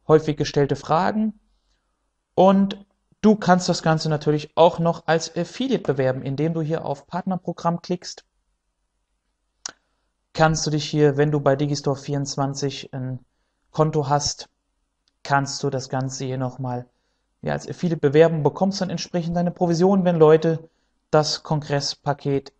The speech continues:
kaufen. Hier, wie gesagt, über Digistore vierundzwanzig und hier einfach deine I D eintragen. Du kannst hier deine Affiliate-Links generieren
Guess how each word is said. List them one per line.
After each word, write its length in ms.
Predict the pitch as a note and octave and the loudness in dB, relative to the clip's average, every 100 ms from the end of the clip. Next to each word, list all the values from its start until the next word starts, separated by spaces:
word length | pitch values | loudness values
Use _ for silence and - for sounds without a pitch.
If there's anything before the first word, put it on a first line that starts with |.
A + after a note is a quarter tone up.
| _ _ - | _ _ 0
kaufen. 320 | D3+ D3 C#3+ | 2 2 -2
Hier, 180 | C3 D3 | -4 -2
wie 60 | |
gesagt, 240 | C#3+ C3+ C3 | -2 -4 -6
über 200 | C#3+ C3 | -8 -8
Digistore 600 | D#3 D3 D#3 C#3+ C3+ C3 | -8 -8 -6 -6 -6 -8
vierundzwanzig 1200 | - C#3+ C3+ - - C#3 D#3+ D#3 D#3 D3+ - - _ _ _ _ _ | -10 -14 -12 -12 -6 -4 -4 -6 -8 -8 -14 -20 _ _ _ _ _
und 180 | D3+ C#3+ | -4 -4
hier 120 | - | -4
einfach 200 | C3+ C3 | -6 -6
deine 280 | C3 B2+ B2+ | -4 -4 -4
I 60 | B2 | -4
D 160 | E3+ | -4
eintragen. 440 | D3 D3 C#3 C#3 C3+ | -2 -4 -2 -4 -4
Du 60 | |
kannst 200 | C#3+ C3 | -8 -8
hier 60 | C#3 | -6
deine 200 | B2+ B2+ | -6 -8
Affiliate-Links 600 | - D3+ C#3 C3+ C3 - | -6 -6 -4 -6 -6 -6
generieren 600 | C3+ C3 E3 F#3 F3+ | -4 -2 0 0 -2